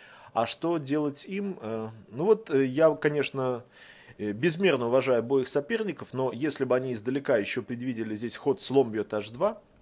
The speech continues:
то, э, мое уважение возросло бы десятикратно. На самом деле, э, в данной ситуации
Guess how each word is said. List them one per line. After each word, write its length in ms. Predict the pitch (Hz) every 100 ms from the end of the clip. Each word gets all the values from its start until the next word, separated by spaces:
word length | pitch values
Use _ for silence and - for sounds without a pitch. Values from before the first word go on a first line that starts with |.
| _ - - _ -
то, 180 | 143 160 -
э, 120 | 127
мое 460 | 127 135 156 170 160
уважение 580 | 143 127 123 156 147
возросло 440 | 131 117 117 - 143
бы 280 | 123 113 101
десятикратно. 800 | 113 - - 135 131 90 - 87
На 100 | 127
самом 220 | 190 180
деле, 240 | 165 151
э, 100 | 117
в 600 | 113 107 101 101 92 92
данной 280 | 95 151 143
ситуации 540 | 123 - 165 - 117